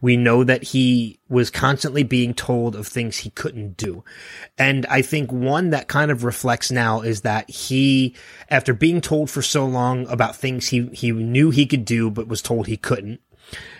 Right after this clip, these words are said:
And now he's actually able to do those things. I think he's kind of reciprocating that. I think he's kind of taking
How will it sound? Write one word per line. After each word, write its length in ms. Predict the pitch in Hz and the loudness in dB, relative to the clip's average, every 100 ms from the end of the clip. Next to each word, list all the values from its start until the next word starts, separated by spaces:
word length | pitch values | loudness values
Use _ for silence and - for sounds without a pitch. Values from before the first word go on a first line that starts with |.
| - _ | -20 _
And 560 | 127 123 117 117 117 131 | 2 4 4 0 -2 0
now 240 | 139 127 | 0 2
he's 180 | 131 127 | 2 4
actually 360 | 127 - 127 120 | 4 2 0 0
able 160 | 110 | 0
to 80 | 113 | -2
do 180 | 104 117 | 0 2
those 240 | 127 113 | 4 2
things. 300 | - 107 107 - | 0 -4 -4 -4
I 100 | 107 | -4
think 240 | - 107 | -4 -6
he's 140 | 123 | -6
kind 220 | - 123 127 | -2 0 0
of 100 | 139 | 0
reciprocating 720 | 131 185 - - 117 107 101 | 2 2 0 0 -2 -2 -4
that. 220 | 90 - | -6 -6
I 80 | 101 | -8
think 240 | 104 117 | -6 -6
he's 160 | - 113 | -4 -4
kind 220 | - 120 | 0 0
of 100 | 117 | 0
taking 540 | - 127 127 127 127 | 2 2 2 0 -2